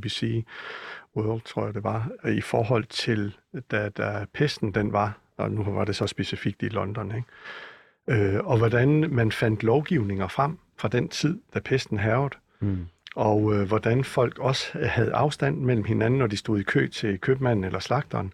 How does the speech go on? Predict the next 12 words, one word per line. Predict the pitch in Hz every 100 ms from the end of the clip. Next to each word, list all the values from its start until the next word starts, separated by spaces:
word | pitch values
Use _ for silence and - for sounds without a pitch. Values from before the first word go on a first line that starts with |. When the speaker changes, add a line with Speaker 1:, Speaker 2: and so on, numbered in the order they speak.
| -
Speaker 2:
Ja. | 101 101 - -
Speaker 1:
Øh, | 117 101 101 95 98
folk | - 127 -
havde, | - 113 104 98
øh, | 101 107
mu-, | 107 - 107
deres, | 101 104 101 -
øh, | -
hjemmelavet | - 117 131 135 147 120 110
mundbind | 104 135 156 139 139
på, | - 135 143
ikke? | 156